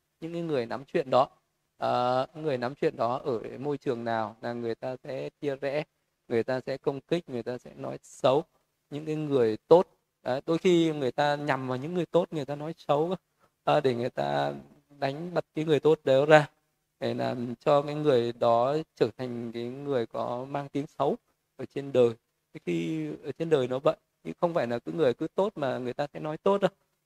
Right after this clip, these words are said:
Nhiều người tốt người ta vẫn nói xấu, còn có những người xấu thì người ta lại nói xấu nhiều hơn nữa để cho thỏa mãn. Nên là cái người nào trong cái môi trường ấy hãy im lặng, không nói chuyện gì cả, không bàn luận những chuyện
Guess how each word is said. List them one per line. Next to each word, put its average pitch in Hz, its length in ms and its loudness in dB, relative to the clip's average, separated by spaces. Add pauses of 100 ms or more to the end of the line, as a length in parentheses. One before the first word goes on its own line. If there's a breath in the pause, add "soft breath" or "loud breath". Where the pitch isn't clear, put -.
(120)
Nhiều 139 380 -4
người 127 180 0
tốt 175 220 -2
người 151 120 -4
ta 143 100 -2
vẫn 156 160 -6
nói 175 180 -6
xấu, 165 280 -2 (160)
còn 131 180 -14
có 151 140 -4
những 175 120 -6
người 160 140 0
xấu 147 280 -2
thì 175 100 -8
người 127 140 -8
ta 143 180 -4
lại 143 180 -12 (560)
nói 160 140 0
xấu 180 180 -4
nhiều 180 200 0
hơn 175 300 -2
nữa 202 220 0 (140)
để 117 100 -8
cho 139 200 -10 (100)
thỏa 135 120 -8
mãn. 143 240 -8 (540)
Nên 165 100 -2
là 143 100 4
cái 139 200 -2
người 170 220 6
nào 120 420 2 (160)
trong 165 160 2
cái 170 60 0
môi 170 160 6
trường 131 300 4
ấy 123 520 2
hãy 165 100 -2
im 170 300 -4
lặng, 151 120 -2 (160)
không 151 120 -6
nói 147 140 -8 (100)
chuyện 165 120 -4 (100)
gì 120 80 -4
cả, - 160 -2 (460)
không 147 140 -4
bàn 117 280 -2
luận 123 300 2
những 139 180 -12
chuyện 147 180 -4